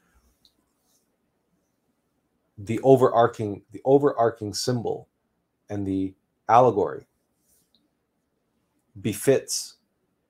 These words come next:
the topic and what transmutation, what alchemy is really all about. Perhaps you,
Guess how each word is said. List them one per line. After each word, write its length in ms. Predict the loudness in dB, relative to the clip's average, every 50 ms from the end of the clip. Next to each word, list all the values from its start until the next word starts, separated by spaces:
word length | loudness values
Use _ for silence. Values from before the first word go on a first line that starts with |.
| _ _ _ _ -14
the 60 | -14 -10
topic 500 | -2 0 0 0 0 -4 -16 -18 _ -20 _ _ _ _ _ _ _ _ _ _ _ _ -8 -4
and 120 | -2 2
what 300 | 2 2 2 0 -4 -14
transmutation, 1040 | -10 -4 -2 0 0 0 -2 -4 -6 -8 -8 -4 -4 -4 -4 -4 -6 -12 -12 -8 -4
what 180 | -4 -4 -2 0
alchemy 600 | 0 0 0 -2 -4 -12 -14 -12 -14 -14 -16 _ _ _ _ _ _ _ -12
is 180 | -10 -10 -8
really 420 | -4 0 2 2 4 4 2 0 -2
all 260 | -2 -2 -2 -2 0
about. 400 | 0 0 0 0 -4 -8 _ _ _ _ _ _ _ _ _ _ _ _ _ _ _ _ _ _ _ _ _ _ _ _ _ _ _ _ _ _ _ _ _ _ _ _ _ _ _ _ _ _ _ _ _ _ _ _ _ _ _ _ _ _ _ _ _ _ _ _ _ _ _ _ _ _ _ _ _ _ _ _ _ _ _ _ _ _ _ _ _ _ _ _ -4
Perhaps 720 | -2 4 6 8 8 8 6 2 -2 -6 -6 -6 -12 _ _ _ _ _ _ _ _ _ _ _ _ _ _ _ _ _ _ _ _ _ _ -6
you, 240 | -4 -4 -4 -4